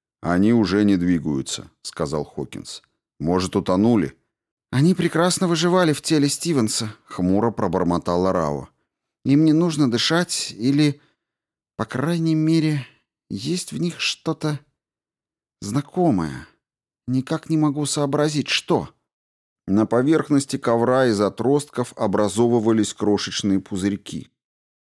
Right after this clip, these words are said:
Один за другим они отрывались и, поднимаясь на поверхность, лопались. «Вот откуда берётся кислород», сказала астробиолог и, повозившись с газоанализатором на груди своего скафандра,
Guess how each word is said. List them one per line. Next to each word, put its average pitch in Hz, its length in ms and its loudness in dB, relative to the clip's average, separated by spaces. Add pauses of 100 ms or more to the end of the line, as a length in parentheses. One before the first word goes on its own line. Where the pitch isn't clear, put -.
(200)
Один 123 400 2
за 147 120 0
другим 135 560 2
они 120 280 4
отрывались 123 960 0
и, 104 80 -4
поднимаясь 98 640 0
на 95 100 -2
поверхность, 101 800 -2
лопались. 80 680 -4 (520)
«Вот 170 420 2
откуда 147 400 0
берётся 147 400 2
кислород», 151 680 0 (400)
сказала 95 540 0
астробиолог 95 1000 -2 (360)
и, - 80 0
повозившись 135 720 0
с 110 80 -4
газоанализатором 113 1120 2
на 101 80 2
груди 98 340 2
своего 95 440 0
скафандра, 127 800 0